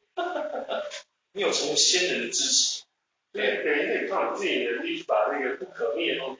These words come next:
Speaker 2: 逆出来了。
Speaker 1: 对，就是你自己可能就是身体，可能是宇宙洪荒之力，
Speaker 2: 嗯。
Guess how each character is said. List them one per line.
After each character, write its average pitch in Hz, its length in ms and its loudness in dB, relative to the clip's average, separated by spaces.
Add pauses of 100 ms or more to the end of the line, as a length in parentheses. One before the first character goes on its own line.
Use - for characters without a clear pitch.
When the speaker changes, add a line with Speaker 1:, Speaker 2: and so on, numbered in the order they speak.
Speaker 2:
逆 - 180 -6
出 - 120 -16 (100)
来 - 20 2
了。 - 300 -4
Speaker 1:
对， 165 240 2
就 170 80 2
是 - 140 0
你 - 160 -4
自 - 120 -6
己 - 220 -10
可 - 80 -8
能 110 140 -6
就 165 160 2
是 160 80 2
身 160 240 2
体， - 160 -8 (240)
可 - 80 -4
能 110 140 -4
是 - 180 -6 (100)
宇 - 160 -8
宙 214 100 2
洪 - 320 4
荒 139 180 4
之 - 180 -4
力， 135 340 -4 (120)
Speaker 2:
嗯。 117 80 -4